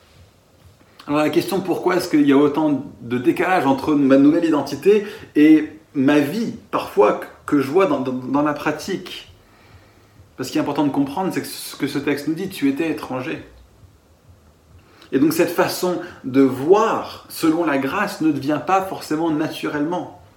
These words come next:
Hein, c'est comme un étranger qui vient vivre en France et qui doit apprendre les modes et les codes de la façon de vivre en France et la culture française.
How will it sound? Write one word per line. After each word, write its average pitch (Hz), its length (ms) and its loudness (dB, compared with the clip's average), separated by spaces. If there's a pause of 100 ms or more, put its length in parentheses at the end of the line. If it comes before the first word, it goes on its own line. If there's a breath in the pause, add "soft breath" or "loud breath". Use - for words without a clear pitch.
(480 soft breath)
Hein, - 120 0
c'est 311 160 -8 (260 loud breath)
comme 185 280 6
un 175 100 4
étranger 180 680 0
qui - 160 -8
vient 160 240 0
vivre 156 240 -6
en 156 100 -2
France - 380 -4
et 147 60 -4
qui 147 100 -8
doit 147 220 0
apprendre 175 460 -4
les 139 120 2
modes 156 380 2
et 147 40 2
les 131 200 0
codes 185 400 0 (260 loud breath)
de 123 80 4
la 143 140 4
façon 165 320 -4
de 147 100 2
vivre 147 320 -2
en 143 80 -2
France - 540 -8 (160 loud breath)
et 143 80 4
la 156 100 4
culture - 460 -2
française. 151 680 -6